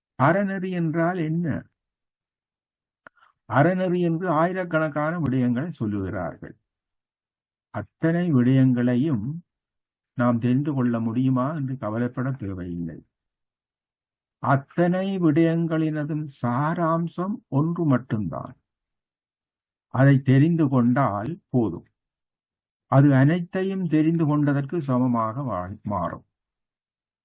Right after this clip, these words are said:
அது என்ன? அதுதான் இந்த பிரபஞ்சத்தின் ஆதாரமான, சத்தியமான, நிரந்தரமான பிரபஞ்ச விதி. தெய்வப்புலவர் ஔவை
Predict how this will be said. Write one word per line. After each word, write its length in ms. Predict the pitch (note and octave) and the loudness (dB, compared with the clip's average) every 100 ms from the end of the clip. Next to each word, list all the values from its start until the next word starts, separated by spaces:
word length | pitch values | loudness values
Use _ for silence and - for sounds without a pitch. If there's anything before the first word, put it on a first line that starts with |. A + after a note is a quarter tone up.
| _ _ _ _ | _ _ _ _
அது 340 | - B2+ C#3+ C#3+ | -2 4 6 8
என்ன? 540 | C#3 C#3 B2+ A#2+ B2+ C3 _ _ _ _ _ _ _ _ _ _ | 8 8 6 4 -2 -8 _ _ _ _ _ _ _ _ _ _
அதுதான் 640 | - C3 C#3+ C3+ D3 F#3 - | 0 4 4 4 2 0 -4
இந்த 240 | C#3+ B2 | 0 0
பிரபஞ்சத்தின் 1080 | A#2+ B2+ C3 C3+ C#3 B2+ B2+ C3 B2 C3 - _ - | 0 -2 0 2 2 0 -2 -2 -2 -2 -8 _ -10
ஆதாரமான, 1040 | A2 A#2+ C3+ C#3 F3 D#3 G#2+ G2 G2 G#2 - _ _ _ | -8 -4 -4 -4 -6 -8 -6 -8 -8 -12 -14 _ _ _
சத்தியமான, 960 | _ A2+ A2 - D#3+ C3 G#2 F#2 F2+ F2 _ _ _ _ | _ -8 -6 -6 -4 -2 -4 -6 -8 -12 _ _ _ _
நிரந்தரமான 1080 | - A#2 B2 C#3+ D#3+ F3 C3+ G#2 E2+ D#2+ F2 - _ _ _ | 0 2 4 2 0 -2 -4 -4 -4 -6 -8 -14 _ _ _
பிரபஞ்ச 600 | A#2+ A#2 A#2 A#2+ B2 C#3+ | -4 -2 0 -2 -2 -4
விதி. 460 | B2 G2+ G2+ D#2+ _ _ _ _ _ _ _ _ _ _ _ _ _ _ _ _ _ _ _ - | -4 -6 -8 -12 _ _ _ _ _ _ _ _ _ _ _ _ _ _ _ _ _ _ _ 2
தெய்வப்புலவர் 680 | C#3+ F3 F#3+ F3 E3+ D#3 C3+ | 6 6 4 2 4 4 4
ஔவை 680 | B2 C3+ D3+ B2+ D3 D3 - | 2 0 -2 -2 -2 -4 -8